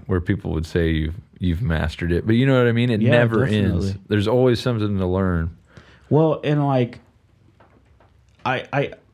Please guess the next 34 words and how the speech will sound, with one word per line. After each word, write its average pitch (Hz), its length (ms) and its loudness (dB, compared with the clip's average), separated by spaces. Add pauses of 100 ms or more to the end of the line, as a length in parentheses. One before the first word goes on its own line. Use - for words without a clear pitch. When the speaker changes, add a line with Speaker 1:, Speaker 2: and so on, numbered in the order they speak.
Speaker 2:
I 143 60 0
don't 156 140 2
wanna 139 220 0
sound, 131 600 -2
uh, 92 260 -4 (260)
I 120 60 -2
don't 120 140 0
even 110 200 -2
know 107 120 0
how 107 120 0
to, 101 100 -2
what 107 220 -2
the 92 60 2
word 110 300 2
is, 107 180 2
but, 104 240 -2
like, 107 260 -2 (420)
<clears throat> - 440 -20
I, 120 160 -2
I'm 180 220 0
in, 202 280 -2
I'm 180 180 0
in 202 120 -4
these 147 200 -2
groups, 131 640 0
right, 117 320 -2 (300)
o-, 110 80 -10
on 110 240 -6
Facebook, 123 720 -2 (340)
the 98 180 -8
Speaker 1:
Mm-hmm. 98 60 0
Speaker 2:
photography 113 720 0
groups. 104 520 -8 (200)
Speaker 1:
Yeah. 85 280 2